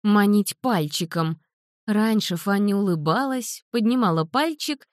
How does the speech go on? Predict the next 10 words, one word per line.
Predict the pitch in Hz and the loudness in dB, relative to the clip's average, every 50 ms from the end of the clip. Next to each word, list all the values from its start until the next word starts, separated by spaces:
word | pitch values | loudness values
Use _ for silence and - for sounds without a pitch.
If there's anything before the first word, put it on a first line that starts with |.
| _ _ _ _ _ | _ _ _ _ _
и | - 277 285 | -4 -4 -4
тотчас | 220 _ - - 339 339 - - - - 247 220 - - | -4 _ -2 -2 -2 -2 -2 -6 -6 -6 -6 -6 -6 -10
все | - - - - 285 320 | -10 -10 -8 -4 -4 -2
бросались | 285 269 254 226 214 - 247 240 240 240 220 | 0 0 0 0 0 0 -2 -2 -2 -2 -2
к | - - | -2 -4
её | 247 233 240 233 | -2 0 0 0
ногам. | 233 240 233 240 226 220 214 185 170 160 156 151 _ _ _ _ _ _ _ _ _ _ _ - | 0 0 -2 -2 -2 0 0 0 0 0 -2 -4 _ _ _ _ _ _ _ _ _ _ _ -6
Жалкая | 269 254 233 262 294 294 294 302 285 - 247 220 202 185 | -6 -4 -2 -2 0 0 0 -2 -2 -2 -2 0 0 2
выйдет | 185 185 180 175 175 165 | 2 0 0 0 -2 -4
сцена, | - - - - - - 240 269 285 262 202 160 156 165 | -4 -8 -10 -8 -6 -4 -2 -2 0 0 0 0 0 -2